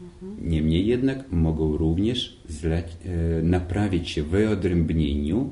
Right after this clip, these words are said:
Speaker 2: i w wyodrębności się wznieść i połączyć się dopiero w wyższym poziomie.
Speaker 1: Rozumiem. Dobrze, czyli właściwość żony w stosunku do grupy, właściwość matki w stosunku do grupy. Jak to praktycznie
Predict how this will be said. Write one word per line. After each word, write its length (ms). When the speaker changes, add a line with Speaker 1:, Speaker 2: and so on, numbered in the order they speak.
Speaker 2:
i 100
w 60
wyodrębności 1040
się 160
wznieść 520
i 140
połączyć 640
się 80
dopiero 320
w 80
wyższym 340
poziomie. 400
Speaker 1:
Rozumiem. 460
Dobrze, 260
czyli 240
właściwość 680
żony 280
w 40
stosunku 420
do 200
grupy, 360
właściwość 520
matki 320
w 40
stosunku 420
do 120
grupy. 340
Jak 180
to 120
praktycznie 760